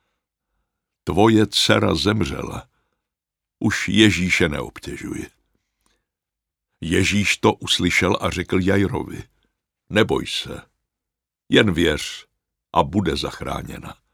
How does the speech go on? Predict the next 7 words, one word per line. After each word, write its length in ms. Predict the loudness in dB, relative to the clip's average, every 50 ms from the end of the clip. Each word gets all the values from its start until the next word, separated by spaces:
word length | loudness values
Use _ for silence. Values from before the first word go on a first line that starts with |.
| _ _ _ _ _ _ _ _ _ _ _ _ _ _ _ _ _ _ _ _ _ _ _ _ _ _ -8
Když 300 | -4 -2 -2 -2 -2 -4
přišli 500 | -6 -4 -2 -2 0 0 0 0 0 0
k 80 | 0 2
domu, 280 | 2 2 4 2 2
uslyšeli 640 | 0 -2 -4 -2 2 2 2 2 2 2 4 4 2
naříkání 840 | 2 2 0 0 0 -2 -4 -2 0 2 2 2 2 0 -2 -6
plaček, 800 | -8 -6 -6 -6 -6 -6 -6 -4 -2 -2 -4 -4 _ -20 -20